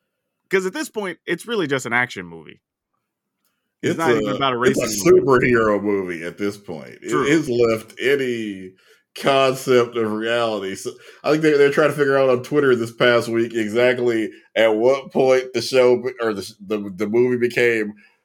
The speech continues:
Speaker 2: completely divorced from reality. 'Cause we went from,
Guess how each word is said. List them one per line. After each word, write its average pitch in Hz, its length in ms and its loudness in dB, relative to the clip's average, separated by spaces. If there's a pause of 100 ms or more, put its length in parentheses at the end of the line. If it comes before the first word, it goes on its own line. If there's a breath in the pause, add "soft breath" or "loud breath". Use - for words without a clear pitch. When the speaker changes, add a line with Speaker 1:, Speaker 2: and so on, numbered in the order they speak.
Speaker 2:
completely 160 1300 4
divorced 156 640 2
from 165 200 -4
reality. 151 480 2
'Cause 143 80 -6
we 202 80 -4
went 160 240 -2
from, 117 240 -4